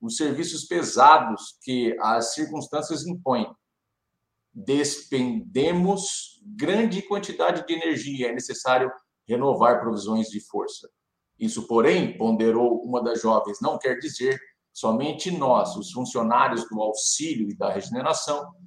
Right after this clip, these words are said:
vivamos a depender de alimentos.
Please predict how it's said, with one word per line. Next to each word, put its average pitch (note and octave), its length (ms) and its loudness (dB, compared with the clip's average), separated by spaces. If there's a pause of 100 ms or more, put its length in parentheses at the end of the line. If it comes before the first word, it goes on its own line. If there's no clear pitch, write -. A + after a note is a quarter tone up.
(160)
vivamos D3 880 -2
a B2+ 160 8
depender E3 800 0
de D#3 80 -2
alimentos. C3+ 760 -6